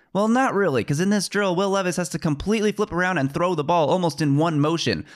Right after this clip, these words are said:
On play action, yes, your back is to the defense, but part of the quarterback's drop is to turn and face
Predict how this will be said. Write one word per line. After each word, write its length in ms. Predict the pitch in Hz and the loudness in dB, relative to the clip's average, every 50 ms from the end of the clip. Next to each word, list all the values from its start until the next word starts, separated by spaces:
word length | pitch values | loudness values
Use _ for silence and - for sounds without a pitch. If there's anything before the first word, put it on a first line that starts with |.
| - - | -10 -4
On 140 | - 160 165 | -2 -2 -2
play 220 | 147 170 180 170 | 0 0 0 0
action, 340 | 180 190 196 - - 160 139 | 0 0 -2 -2 0 0 2
yes, 240 | 143 165 151 139 135 | 2 0 0 -2 -2
your 80 | 131 113 | -4 -2
back 300 | - 131 131 147 139 151 | 0 -2 -2 -2 -2 -6
is 100 | 139 139 | -6 -4
to 80 | 143 | -4
the 80 | 117 113 | -4 -2
defense, 540 | 110 139 156 151 - 120 104 104 104 - - - - - - | -2 -2 -2 0 0 -2 -2 -2 -4 -8 -14 -18 -20 -8 -4
but 160 | - 165 - - | -4 -4 -2 -2
part 180 | 180 185 185 | -2 0 0
of 60 | 175 | 0
the 80 | 151 143 | 0 -2
quarterback's 500 | 143 175 180 170 156 143 139 135 139 120 | -2 -2 -2 0 0 0 -2 -2 -4 -6
drop 380 | 107 - 135 143 139 120 - - | -4 0 0 2 0 0 -2 -6
is 80 | 131 120 | -8 -6
to 120 | - - 131 | -6 -6 -8
turn 300 | - - 160 156 156 147 | -4 -4 -2 -2 0 0
and 240 | - 135 127 117 - _ | 0 0 0 0 0 _
face 360 | - 160 165 151 139 - - | 0 0 0 0 -2 -4 -8